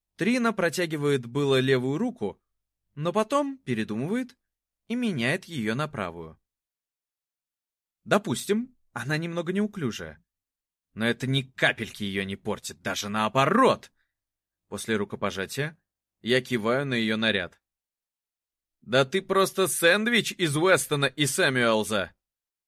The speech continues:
Она улыбается и дотрагивается сначала до куртки, а потом до ворота джерси. «Надо же!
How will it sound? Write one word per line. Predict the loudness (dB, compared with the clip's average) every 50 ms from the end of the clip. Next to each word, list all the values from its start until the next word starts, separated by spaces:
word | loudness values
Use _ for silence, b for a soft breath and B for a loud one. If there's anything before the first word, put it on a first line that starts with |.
| _ _ _ _ _ _ _ _ _ _ _ _
Она | -8 -4 -2 0 0
улыбается | 0 -2 -2 -2 0 2 2 2 0 -2 -4 -4 -6 -8 _ _ _ _ _ _ _ -8
и | -4 0
дотрагивается | 2 0 0 0 -4 -4 -2 -2 0 0 0 0 -4 -8
сначала | -6 -6 -6 -2 0 0 0 0 0
до | -2 -4 -2
куртки, | 0 -2 -2 -2 -4 -10 -12 -12 -12 _ _ _ _ _ _ _ _ _ _
а | -8 -6 -2
потом | -2 -2 -2 -2 -6 -6 -4 -4 -2
до | 0 0 0
ворота | 2 2 2 2 0 -2 -4 -8
джерси. | -6 -2 -2 -2 -2 -2 -4 -12 -12 -12 -14 _ _ _ _ _ _ _ _ _ _ _ _ _ _ _ _ _ _ _ _ _ _ _ _ _ _ -2
«Надо | 0 2 2 4 2 2
же! | 0 0 -6 -8